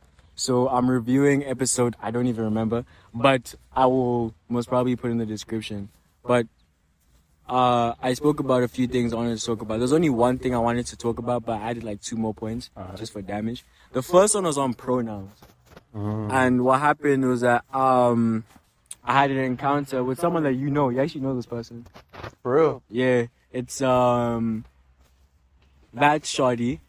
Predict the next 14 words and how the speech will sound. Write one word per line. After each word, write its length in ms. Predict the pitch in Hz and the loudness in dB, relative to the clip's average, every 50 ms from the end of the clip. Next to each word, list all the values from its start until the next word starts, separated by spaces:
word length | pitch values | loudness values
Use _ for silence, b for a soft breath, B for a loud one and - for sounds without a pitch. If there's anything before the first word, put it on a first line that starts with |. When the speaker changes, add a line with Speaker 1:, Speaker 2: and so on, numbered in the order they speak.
| _ _ | _ _
Speaker 2:
Ah. 520 | - 98 101 98 101 101 101 98 90 87 - _ _ | -8 -6 -4 -2 -2 -4 -4 -6 -10 -14 -20 _ _
Speaker 1:
Yeah, 300 | - 120 131 131 131 127 | -4 0 0 2 2 2
that, 140 | 117 127 127 | 2 0 0
you 120 | 123 123 | 0 0
see 140 | 120 - 147 | -2 -2 -2
that 140 | 131 123 117 | -2 -2 -2
shawty? 400 | - 120 110 107 110 113 135 - _ - | -2 -4 -4 -4 -6 -8 -8 -10 _ -12
Speaker 2:
Yeah, 240 | 98 92 92 95 98 | -10 -10 -8 -8 -8
I 40 | |
see 160 | - - - 123 | -10 -8 -2 0
her. 40 | 123 | 0
Speaker 1:
And 380 | 123 123 123 120 120 117 107 | 0 0 0 -2 -2 -4 -6
her 540 | 127 - - - 123 120 117 117 113 113 110 | -8 -12 -6 -4 -2 0 0 0 -2 -4 -6
friend. 720 | - - - - 123 117 120 123 120 113 101 98 90 90 | -8 -12 -16 -10 -6 -4 -2 -2 -2 -4 -8 -10 -14 -18